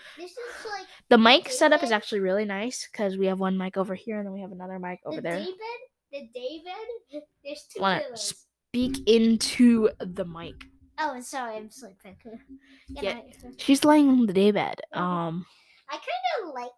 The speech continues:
Speaker 1: it.
Speaker 2: <laughs>
Speaker 1: I'm putting
Speaker 2: And then we
Speaker 1: it
Speaker 2: just have the
Speaker 1: here.
Speaker 2: computer running, so at this point we don't even know if we're recording.
Speaker 1: Yes,
Speaker 2: Yeah,
Speaker 1: we
Speaker 2: we
Speaker 1: are.
Speaker 2: are. So this is how we actually
Speaker 1: I already
Speaker 2: record the
Speaker 1: said
Speaker 2: chats.
Speaker 1: that.
Speaker 2: We do one over here, and then we do
Speaker 1: Yeah,
Speaker 2: one
Speaker 1: yeah, yeah,
Speaker 2: over
Speaker 1: yeah,
Speaker 2: there.
Speaker 1: yeah,
Speaker 2: Yeah,
Speaker 1: yeah.
Speaker 2: guys, you don't, don't
Speaker 1: We're
Speaker 2: bully.
Speaker 1: investing to buy another one.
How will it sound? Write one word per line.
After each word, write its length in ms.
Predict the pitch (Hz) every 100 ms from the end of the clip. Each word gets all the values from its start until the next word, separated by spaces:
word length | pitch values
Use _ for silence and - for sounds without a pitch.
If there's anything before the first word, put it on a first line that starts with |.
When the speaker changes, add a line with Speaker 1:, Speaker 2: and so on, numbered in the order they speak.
| -
Speaker 1:
it. 540 | - - _ _ 311 _ _ - -
Speaker 2:
<laughs> 260 | - 330 - _ - 294
Speaker 1:
I'm 80 |
putting 160 | 285 403
Speaker 2:
And 80 | 233
then 80 | 247
we 60 | 247
Speaker 1:
it 40 |
Speaker 2:
just 100 | 294
have 140 | 302
the 60 | 240
Speaker 1:
here. 120 | 233
Speaker 2:
computer 340 | 190 214 190 175
running, 280 | 165 170
so 80 | 190
at 40 | 196
this 120 | 220
point 200 | 226 196
we 80 | 180
don't 160 | 180 185
even 180 | 190
know 120 | 190 202
if 100 | -
we're 80 | 202
recording. 560 | 208 - - 302 330 _ _ _ _ _ _ _ _
Speaker 1:
Yes, 180 | 233 -
Speaker 2:
Yeah, 180 | 185 143
Speaker 1:
we 60 | 123
Speaker 2:
we 40 |
Speaker 1:
are. 120 | 110
Speaker 2:
are. 40 | 247
So 240 | 220 208
this 180 | 214 302
is 80 | 359
how 120 | 294
we 60 |
actually 340 | 269 247 - 233
Speaker 1:
I 20 |
already 80 | 214
Speaker 2:
record 180 | 233 202
the 80 | 220
Speaker 1:
said 80 | -
Speaker 2:
chats. 260 | 180 170 -
Speaker 1:
that. 40 |
Speaker 2:
We 40 | 190
do 180 | 185 180
one 240 | 175 196
over 200 | 208 233
here, 260 | 220 220 202
and 80 |
then 80 | 196
we 80 | 185
do 160 | 180 180
Speaker 1:
Yeah, 60 |
Speaker 2:
one 160 | 175 175
Speaker 1:
yeah, 320 | 175 - 254
yeah, 80 | 240 233
Speaker 2:
over 140 | 202
Speaker 1:
yeah, 60 | 190
Speaker 2:
there. 180 | 196 196
Speaker 1:
yeah, 120 | 202
Speaker 2:
Yeah, 260 | 208 226 208
Speaker 1:
yeah. 60 | 220
Speaker 2:
guys, 280 | 202 190 202
you 100 | 214
don't, 300 | 208 196 220
don't 160 | 196
Speaker 1:
We're 60 | 196
Speaker 2:
bully. 200 | 196 185
Speaker 1:
investing 480 | 330 349 - 330 311
to 140 | 320 254 233 254
buy 200 | 269 254
another 280 | 233 233 247 _ _
one. 260 | - 233